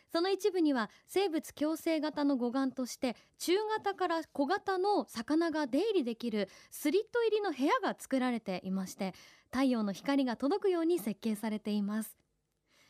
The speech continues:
私たちの生活と密着した横浜港にも豊かな生き物たちの世界が広がっていますね。詳しくはエフエム横浜特設サイト、海を守ろうからもリンクを貼っておきます。チェックしてみてください。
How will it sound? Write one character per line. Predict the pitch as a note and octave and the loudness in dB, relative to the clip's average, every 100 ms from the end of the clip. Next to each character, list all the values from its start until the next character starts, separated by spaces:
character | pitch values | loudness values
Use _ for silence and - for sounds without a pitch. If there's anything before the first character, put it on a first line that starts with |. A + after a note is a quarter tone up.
| _ | _
私 | B3 C#4+ D4 | 0 0 0
た | C#4+ | -2
ち | B3+ | 0
の | A#3 | 0
生 | B3+ D4 | 0 0
活 | D4 - | 0 -2
と | C#4 | 0
密 | B3+ C4 | 2 0
着 | - D4+ D4 | -2 -4 -4
し | |
た | - | -2
横 | C4 G#3+ D#4+ | -2 0 -2
浜 | E4 E4+ F4 | 0 0 0
港 | D#4+ | 2
に | C#4+ C4+ | 2 4
も | C4+ - - - | 2 -2 -10 -4
豊 | C#4 D4 | -2 0
か | C4 | 0
な | A#3+ | 0
生 | G#3+ G#3+ | -2 0
き | C#4 | 2
物 | D#4+ D#4 | 2 0
た | C#4+ | -2
ち | B3+ | -2
の | A#3+ | 0
世 | A3 E4+ | 0 -2
界 | F#4+ F#4+ | 0 2
が | D#4 A#3 | 0 0
広 | A#3+ A3+ | -2 -2
が | A3+ | -2
っ | A#3 | -6
て | - A3+ | -6 -4
い | A3+ | -2
ま | A#3 | -2
す | A3 | -2
ね。 | G#3+ A3+ A3 _ _ - - _ - | -2 -2 -4 _ _ -20 -20 _ -2
詳 | C#4 D#4+ | 0 0
し | |
く | - | 0
は | C4 - - | -2 -2 -4
エ | G3+ | -2
フ | A#3 | 0
エ | E4+ | 2
ム | F#4 | 2
横 | F#4+ E4+ | 2 0
浜 | D4 C4 | 2 0
特 | B3 B3 | -2 -6
設 | - E4+ - | -2 -4 -2
サ | F#4+ | -6
イ | F4 | -2
ト、 | B3+ - _ - | -4 -6 _ 0
海 | D#4 F#4+ | 2 4
を | F4+ | 4
守 | D4 C#4+ E4 | 2 2 2
ろ | F4 | 0
う | |
か | E4+ D4 | 0 -2
ら | C4+ | 0
も | C4+ - | 0 0
リ | G3 | -2
ン | G#3 | -2
ク | A3+ | -4
を | |
貼 | G#3+ | -4
っ | A3+ | -6
て | - | -4
お | A3+ | -4
き | A3+ | -2
ま | A3+ C#4 | -2 -2
す。 | - _ | -4 _
チ | - | -10
ェ | G#3 | -8
ッ | |
ク | F#3 | -6
し | |
て | - | -2
み | G#3 | -2
て | A3 | -2
く | G#3+ | -6
だ | G#3+ | -6
さ | - | -2
い。 | C#4+ | -4